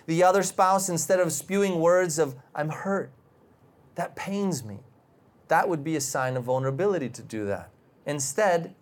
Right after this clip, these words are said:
we choose the prideful tactic. "Oh yeah? You're good for nothing.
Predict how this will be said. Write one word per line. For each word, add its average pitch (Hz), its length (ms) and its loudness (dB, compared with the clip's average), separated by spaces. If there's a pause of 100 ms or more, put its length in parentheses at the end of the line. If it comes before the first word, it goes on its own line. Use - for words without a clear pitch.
we 165 100 0
choose 165 300 -4
the 156 80 -6
prideful 185 520 -2
tactic. 120 480 -8 (380)
"Oh 185 100 2
yeah? 190 420 -2 (280)
You're 180 100 -4
good 185 220 -2
for 196 180 -2
nothing. 190 480 -4